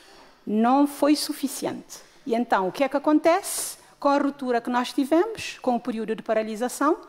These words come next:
as coisas arrastaram. Neste momento, já há um protocolo assinado com a Câmara Municipal que vai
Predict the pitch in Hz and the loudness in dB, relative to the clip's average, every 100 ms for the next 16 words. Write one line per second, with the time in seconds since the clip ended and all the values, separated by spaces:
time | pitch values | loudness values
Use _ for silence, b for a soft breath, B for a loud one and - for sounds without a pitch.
0 | B B 381 - 240 269 254 277 285 - | B B -4 0 0 2 0 0 -2 -4
1 | 180 170 185 302 294 277 262 240 320 415 | -4 -2 2 2 2 2 2 4 2 2
2 | 269 233 208 202 220 254 392 415 B B | 0 0 2 2 2 4 4 2 B B
3 | B B 262 247 226 - 185 175 214 330 | B B -2 0 -2 -4 -4 -4 -2 -4
4 | - 226 - 202 180 175 175 175 190 175 | -4 -8 -6 -4 -2 -4 -6 -8 -8 -6
5 | 226 226 240 262 294 359 330 208 214 - | -2 0 4 6 4 2 0 0 0 -8
6 | b b b b - 247 196 214 208 247 | b b b b -8 -6 -2 0 0 -2